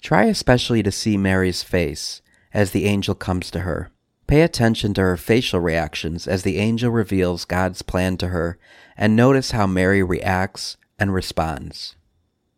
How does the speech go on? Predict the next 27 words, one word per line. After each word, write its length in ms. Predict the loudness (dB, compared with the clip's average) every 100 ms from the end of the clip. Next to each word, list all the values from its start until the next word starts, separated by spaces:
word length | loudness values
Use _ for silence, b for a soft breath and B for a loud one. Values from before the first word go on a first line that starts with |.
| _ _ _ _ _ _ _ _ _
In 120 | -2 -2
the 80 |
sixth 360 | 2 0 0 0
month, 380 | -2 -2 -6 -14 _ _
the 120 | -2 2
angel 300 | 2 2 2
Gabriel 440 | 2 2 2 2
was 140 | 0
sent 300 | 0 -2 -2
from 140 | -4 -4
God 460 | -2 -2 -4 -8 -12 _ _ _ _ _ _ -4
to 120 | -2
a 40 |
town 340 | 0 2 2 2
of 100 | 0
Galilee 580 | 0 0 -2 -4 -6 -10 _ _
called 260 | -2 0 2
Nazareth, 640 | 0 -4 -6 -8 -10 -14 -20 _ _ _ _ _ _
to 160 | 2 4
a 40 |
virgin 440 | 6 6 6 0 -4
betrothed 520 | -4 0 2 2 0
to 120 | 0
a 40 | 2
man 340 | 0 0 -2
named 180 | -2 2
Joseph 580 | 4 4 2 -8 -10